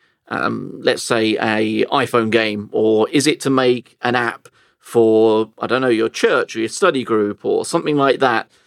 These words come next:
uh, to help manage some kind of element of that? Like, what is an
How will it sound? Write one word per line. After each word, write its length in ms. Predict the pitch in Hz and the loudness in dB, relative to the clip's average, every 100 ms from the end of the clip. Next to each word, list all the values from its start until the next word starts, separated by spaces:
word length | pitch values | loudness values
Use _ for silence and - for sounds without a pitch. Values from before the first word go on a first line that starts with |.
| _ | _
uh, 360 | - 113 117 113 | -4 0 2 0
to 160 | - 117 | -2 -2
help 320 | 120 117 - - | 2 0 -2 -4
manage 420 | 214 220 123 123 | -2 2 0 0
some 160 | 131 127 | -2 -2
kind 140 | 127 | -4
of 100 | 120 | -2
element 380 | 151 139 117 110 | 0 2 2 0
of 160 | 110 - | -4 -4
that? 220 | 73 - | -8 -4
Like, 160 | 147 | -6
what 200 | 170 226 | 2 2
is 180 | 220 196 | 4 0
an 100 | 185 | 0